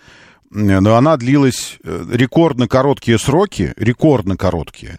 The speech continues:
и рекордно короткий срок — это девять лет. Менее чем за десять лет её сделали.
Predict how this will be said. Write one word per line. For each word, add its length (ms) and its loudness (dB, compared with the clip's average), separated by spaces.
и 140 0
рекордно 400 0
короткий 340 0
срок — 320 0
это 160 -2
девять 380 0
лет. 240 -4
Менее 260 2
чем 200 0
за 120 2
десять 320 -2
лет 240 0
её 140 2
сделали. 360 -2